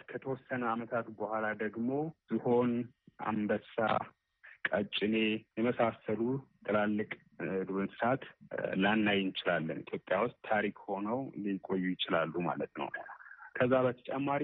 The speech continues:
እነዚህ ትላልቅ ብቻ ሳይሆኑ ሌሎች የዱር እንስሳትም ከፍተኛ የሆነ አደጋ ተደቅኖባቸዋል። ብሔራዊ ፓርኮች በልቅ ግጦሽ፣ በሰፈራ፣ በእርሻ፣ በተለያየ አይነት የ-፣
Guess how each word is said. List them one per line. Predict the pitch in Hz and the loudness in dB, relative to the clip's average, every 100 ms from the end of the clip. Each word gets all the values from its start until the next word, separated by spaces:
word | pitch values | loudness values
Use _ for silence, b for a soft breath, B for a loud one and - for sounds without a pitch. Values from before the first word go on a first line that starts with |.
| 139 | 0
እነዚህ | 120 123 110 | 2 0 -2
ትላልቅ | 117 110 110 - | 0 0 0 -6
ብቻ | 110 117 110 | -8 -4 -4
ሳይሆኑ | 123 123 143 165 | -4 -4 -2 -2
ሌሎች | 185 185 135 - - - | 0 0 0 -2 -12 -6
የዱር | 101 101 | -6 -4
እንስሳትም | 101 104 - 107 - 160 202 - - | -8 -6 -2 -2 -2 -4 -4 -10 -2
ከፍተኛ | 139 - - 104 98 92 | -2 -2 -4 0 0 0
የሆነ | 87 104 98 98 | 0 0 0 2
አደጋ | 92 95 92 107 131 147 | 0 2 2 2 0 0
ተደቅኖባቸዋል። | - 92 - 87 85 87 - 76 80 | -2 -2 -2 -4 0 -2 -2 0 0
ብሔራዊ | 101 104 104 101 | 2 2 2 0
ፓርኮች | 104 98 - 120 123 - - B B B B B _ | -2 -4 -2 -2 -2 -6 -10 B B B B B _
በልቅ | - 104 98 98 95 95 _ _ _ _ - 131 - 127 | 2 4 4 4 2 -2 _ _ _ _ -2 0 0 0
ግጦሽ፣ | 107 - 113 117 - - _ B B B B B B B _ _ - | 0 2 2 2 -2 -10 _ B B B B B B B _ _ 4
በሰፈራ፣ | 107 107 101 - 127 120 113 104 104 101 - _ _ _ | 4 6 2 0 0 2 2 4 2 2 -2 _ _ _
በእርሻ፣ | 117 - 104 - - 98 98 - _ _ B B - | -2 -2 -2 -6 0 2 2 -2 _ _ B B -10
በተለያየ | - 143 143 127 110 107 | -2 2 4 4 4 2
አይነት | 98 107 113 113 - - | 2 0 0 -2 -10 -14
የ-፣ | 98 101 | -6 -2